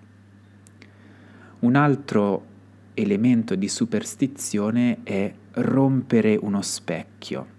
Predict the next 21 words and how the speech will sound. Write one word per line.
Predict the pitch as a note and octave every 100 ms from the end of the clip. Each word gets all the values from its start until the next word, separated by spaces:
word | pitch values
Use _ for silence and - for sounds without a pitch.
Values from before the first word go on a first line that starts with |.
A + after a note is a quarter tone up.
| -
eh? | A2+ B2 C3+
Rompere | A2 A#2+ C#3+ C3+ A#2 G#2+
uno | A2
specchio | A2+ - C3 C#3 - A2
porta | - G2+ F#2+ - - G#2+ A#2 - - - -
sette | - - C3+ C#3 - - - G2+
anni | G#2+ B2 C#3 C#3 A#2 G2+
di | A2 G#2 G2+
disgrazie, | A#2 B2 - - G2 F#2 - - - - D2 - -
ovvero | G2 G2+ A2+
di | G2+ G2 F#2+
eventi | G#2+ G2+ G2+ G#2 G#2 G#2
negativi, | F2+ F2+ F#2 - - E3 - - - -
una | - G#2 G2+
disgrazia. | F#2 F#2 - - F2+ - - - - - - - - - - - - - - - - - - - - - - - - - - -
Ehm, | G#2 G2+ G2 G2 G2 G2 G2 - - - - - - - - - - - - - -
mi | A#2 A#2
ricordo | A2+ A#2 B2 A2+ A2+ A2+ B2
che | A#2+ G2+
mia | G2+ G#2+ A2
nonna | G#2+ G2 G2+ G#2 A2+ B2 -